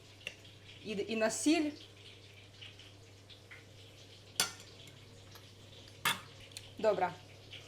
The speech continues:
Ще й котлети в мене дожаруються. А оце спечеться, я зараз, ну, так само у баночки. Думаю, там трохи більше в мене, то може і не, ну, не вміститься,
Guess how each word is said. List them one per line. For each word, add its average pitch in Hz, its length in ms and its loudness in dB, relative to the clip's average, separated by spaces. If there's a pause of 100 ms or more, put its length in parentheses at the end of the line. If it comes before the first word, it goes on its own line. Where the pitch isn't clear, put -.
(760)
Ще - 100 4
й 202 40 2
котлети 220 360 4
в 269 40 8
мене 240 120 6
дожаруються. 214 680 4 (560)
А 339 100 8
оце 262 200 10
спечеться, 277 480 6
я 220 80 8
зараз, 220 360 6
ну, 240 140 4
так 233 180 2
само 190 420 6 (580)
у 208 60 -2
баночки. 233 560 6 (360)
Думаю, 220 320 4
там 233 180 10
трохи 233 260 4
більше 302 340 6
в 262 40 6
мене, 254 340 4 (420)
то 202 80 -2
може 220 260 6
і 226 280 2
не, 220 220 2 (140)
ну, 220 180 4
не 208 120 2
вміститься, 254 640 8